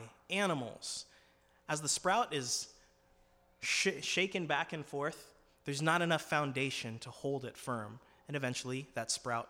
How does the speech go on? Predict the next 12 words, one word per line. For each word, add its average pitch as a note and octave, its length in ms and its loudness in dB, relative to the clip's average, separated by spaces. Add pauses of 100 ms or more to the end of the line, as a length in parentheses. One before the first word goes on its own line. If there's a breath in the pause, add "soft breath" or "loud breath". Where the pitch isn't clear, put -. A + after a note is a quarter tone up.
(240)
breaks. - 600 -6 (4000 loud breath)
Jesus F3 640 2
likens C#3+ 500 2
this B2+ 200 0
to - 100 0
the B2+ 100 0
weak B2+ 320 -4
constitution A#2+ 1000 -6
of A#2+ 100 -8
a A#2 60 -10
human A2 320 -8
being. G#2+ 400 -12